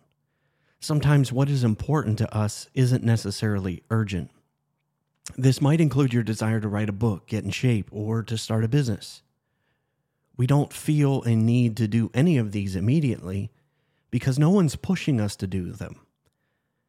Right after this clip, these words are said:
And nothing bad will happen if we decide, "Hey, I don't really feel like doing that."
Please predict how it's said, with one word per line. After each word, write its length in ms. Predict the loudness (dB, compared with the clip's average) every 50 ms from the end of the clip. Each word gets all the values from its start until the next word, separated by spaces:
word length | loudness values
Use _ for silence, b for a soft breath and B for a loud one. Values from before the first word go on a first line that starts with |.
| _ _ _ _
And 360 | -2 0 2 2 2 4 4
nothing 420 | 4 4 2 2 2 2 2 2 2
bad 380 | 2 0 0 2 2 0 0
will 160 | 0 0 0 0
happen 460 | 0 -2 -4 -4 -2 0 0 2 2
if 160 | 0 -2 -2
we 140 | -4 -4 -2
decide, 500 | 0 -2 -2 0 0 0 0 0 0 0
"Hey, 280 | 2 2 2 2 2
I 140 | 0 0 0
don't 320 | 0 0 0 -2 -2 -6 -10 _ _ -16 -8
really 320 | -4 -4 -2 -2 -2 -2 -4
feel 300 | -6 -6 -6 -4 -4 -4
like 260 | -4 -6 -8 -6 -2
doing 320 | 0 2 2 2 0 -2
that." 220 | -4 -10 -14 -18